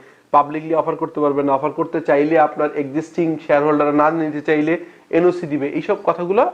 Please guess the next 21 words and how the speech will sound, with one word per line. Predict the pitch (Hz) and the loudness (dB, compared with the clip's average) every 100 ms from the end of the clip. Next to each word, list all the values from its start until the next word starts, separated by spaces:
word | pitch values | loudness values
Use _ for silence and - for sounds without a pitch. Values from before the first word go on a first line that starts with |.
| - | -6
আসতে | - - 131 | -10 -4 -4
হবে। | 107 104 - - 147 147 | -4 -8 -18 -20 -10 -2
যে, | 147 | -2
তাহলে | - 165 | 2 2
আগে | 180 165 185 220 | 4 4 2 0
আমি | 220 214 | 0 -2
যে | 226 | 2
রেস্ট্রিকশনগুলো | 208 208 214 - 220 220 214 | 0 -2 -12 -8 -4 0 0
উঠানোর | 180 226 247 | 0 2 2
কথা | 220 208 | 2 0
বলছিলাম, | 190 165 165 190 - - _ _ - | 0 -2 0 0 0 -8 _ _ 0
সেই | 175 | 2
রেস্ট্রিকশনগুলো | 185 180 - 175 - 196 202 196 | 2 0 -8 -12 -6 -4 2 2
আবার | 170 202 | 4 2
আনতে | 175 170 190 | 2 -2 -2
হবে | 185 170 | -2 -2
কোথায়? | 160 - - - 127 127 | -4 -6 -16 -18 -8 0
Article | 160 175 175 175 | 2 2 -4 -2
of | |
Association-এ। | 165 160 165 156 151 156 - | -4 -2 -6 -4 -6 -6 -12
আচ্ছা, | - 120 | -14 -14